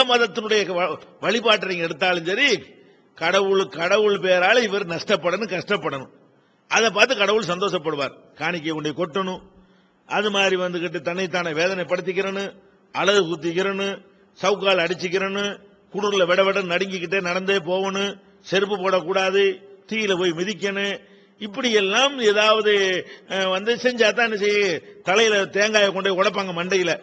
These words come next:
ரத்தம் ஓடும். இருந்தாலும் கடவுளுக்காக மண்டையை கொடுத்துட்டு இருக்கணும். இப்படி எல்லாம் செஞ்சா கடவுள் என்ன செய்வாரா?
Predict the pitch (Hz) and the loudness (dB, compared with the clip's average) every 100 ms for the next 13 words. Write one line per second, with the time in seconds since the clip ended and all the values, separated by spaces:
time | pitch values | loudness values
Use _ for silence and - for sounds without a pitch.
0 | - - 190 175 233 202 220 196 151 - | -8 -6 -4 2 2 2 0 0 -4 -12
1 | - 214 254 196 208 226 220 208 214 196 | -16 -2 -2 0 2 2 2 2 2 2
2 | 214 190 196 185 196 190 196 208 - - | 2 2 0 -2 -4 -4 -6 -6 -10 -20
3 | - _ 196 202 254 233 226 262 277 202 | -20 _ -12 -6 0 2 4 2 2 -2
4 | 220 220 262 214 220 233 226 220 208 220 | -2 2 2 2 2 2 2 0 2 2
5 | 214 | 2